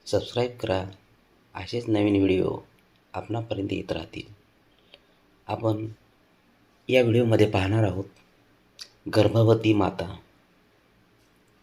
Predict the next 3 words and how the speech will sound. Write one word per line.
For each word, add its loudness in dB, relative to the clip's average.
हिने -2
भगवान 2
बुद्धाकडे -2